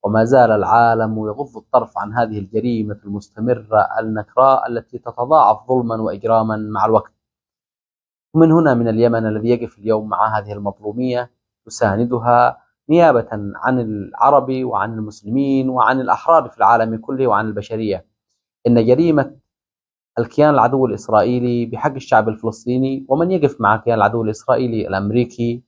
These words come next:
والبريطاني والفرنسي وغيرها من الدول التي تقف خلف كيان العدو الإسرائيلي، إنها لوصمة عار في جبين البشرية كلها، أن يقال في تاريخ من التواريخ وأن يكتب في الكتب وفي التواريخ بأن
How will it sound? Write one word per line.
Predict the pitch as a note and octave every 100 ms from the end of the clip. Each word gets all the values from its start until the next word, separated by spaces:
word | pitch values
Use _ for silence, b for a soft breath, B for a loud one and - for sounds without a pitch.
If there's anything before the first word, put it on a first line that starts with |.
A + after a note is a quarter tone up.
| -
والبريطاني | F#2 F#2+ G2 A#2+ B2 A#2+ A#2+ A#2 A#2 -
والفرنسي | F#2 - A2+ A#2+ A#2 A#2+ A#2+ A#2+ _ _ _
وغيرها | C3 F#3+ E3 B2+
من | A#2 A#2
الدول | A#2 C3 A#2+
التي | G#2+ A2+
تقف | A2+ C#3+ B2+ -
خلف | - C#3+ - _ _
كيان | B2
العدو | A#2 G2 A2+
الإسرائيلي، | G#2+ - B2+ B2+ C#3 C#3 C#3+ - _ _ _ _ _ -
إنها | E3 D#3+ D3 C3
لوصمة | B2 C3+ - B2+ -
عار | G#2 C3+ C3 A#2 A2
في | - G#2
جبين | A2 B2 C3 A2+
البشرية | G#2 G2+ A#2 B2+ D3 - C#3
كلها، | F#3 C3+ G#2 E2 - _ _ _ _ _ B2+
أن | A#2
يقال | A#2 E3+ E3+
في | - B2
تاريخ | - C#3+ C#3 C3 C3
من | A#2+ A#2
التواريخ | A#2 A2 A2+ C#3+ C#3+ A#2+
وأن | A2+
يكتب | D3 - A#2+ G#2
في | _ A2+
الكتب | A#2 C#3+ D3 C3 -
وفي | G#2+ A2
التواريخ | - A2 A#2+ C#3+ C#3+ - -
بأن | B2+ C3 B2 A#2 A#2